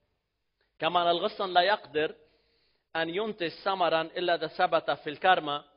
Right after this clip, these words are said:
فكذلك أنتم إلا إذا ثبتتم فيا. أنا الكرمة وأنتم الأغصان. من ثبت فيا وأنا فيه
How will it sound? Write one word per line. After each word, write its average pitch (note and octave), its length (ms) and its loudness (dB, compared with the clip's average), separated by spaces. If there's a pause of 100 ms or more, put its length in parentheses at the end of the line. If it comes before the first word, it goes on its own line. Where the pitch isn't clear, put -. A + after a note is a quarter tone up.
(380)
فكذلك D#3+ 880 2 (1400)
أنتم D#3 460 -2 (120)
إلا F#3 240 2
إذا D#3 100 -2
ثبتتم F3 560 -2
فيا. D3+ 400 -6
أنا E3 120 0
الكرمة F#3 540 0 (600)
وأنتم F3 380 -4
الأغصان. E3+ 540 -4
من C3+ 120 -12
ثبت G3+ 440 -2
فيا E3+ 640 -2 (920)
وأنا F#3 460 0
فيه E3 540 -8